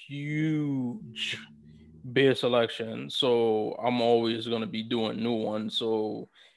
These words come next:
be on the lookout for that. Um, they're really, some of them are, like,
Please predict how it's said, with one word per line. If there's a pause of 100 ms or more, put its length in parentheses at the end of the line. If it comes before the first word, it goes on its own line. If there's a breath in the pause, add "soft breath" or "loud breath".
(160 soft breath)
be
on
the
lookout
for
that. (180)
Um, (100)
they're
really,
some
of
them
are,
like,